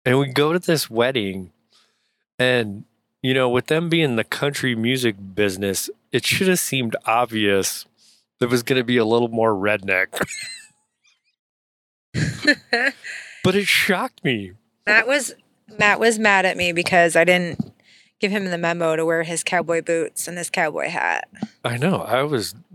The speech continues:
Speaker 1: not happy because, like, <laughs> I walk in there, people are wearing cowboy hats and cowboy boots and jeans and,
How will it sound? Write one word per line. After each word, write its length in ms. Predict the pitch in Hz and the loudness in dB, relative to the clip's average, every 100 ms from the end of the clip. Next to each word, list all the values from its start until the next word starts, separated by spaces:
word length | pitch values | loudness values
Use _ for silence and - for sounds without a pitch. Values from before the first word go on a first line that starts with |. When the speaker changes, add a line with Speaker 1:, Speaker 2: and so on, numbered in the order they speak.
| - _ - | -20 _ -18
Speaker 1:
not 460 | 104 101 101 123 | -10 -4 -2 -2
happy 440 | - 151 175 98 98 | 0 0 -2 -4 -4
because, 420 | 101 - 107 95 | -4 -2 -2 0
like, 320 | 113 101 269 - - - | 0 0 -2 -6 -6 -8
<laughs> 220 | - - | -6 -4
I 120 | 131 | -4
walk 360 | 113 127 143 190 | 0 -2 0 0
in 140 | 196 | 2
there, 320 | 170 120 143 - - - _ | 2 2 -2 -6 -20 -20 _
people 260 | - 208 214 | 0 4 4
are 80 | 196 | 4
wearing 320 | 196 185 127 | 4 4 2
cowboy 640 | - 151 175 190 196 202 | -2 0 2 4 2 4
hats 560 | 175 175 202 196 - 139 | 2 2 0 0 0 -4
and 100 | 123 | -2
cowboy 560 | 160 196 190 196 196 | 0 0 0 2 2
boots 720 | 180 139 165 190 190 185 - | 2 4 4 6 4 2 0
and 320 | 139 117 101 92 - - - _ | 2 0 -2 -10 -16 -20 -20 _
jeans 840 | - - 160 185 196 202 196 190 156 | -4 0 4 4 4 4 4 2 2
and, 500 | 123 107 101 95 | 2 0 -4 -8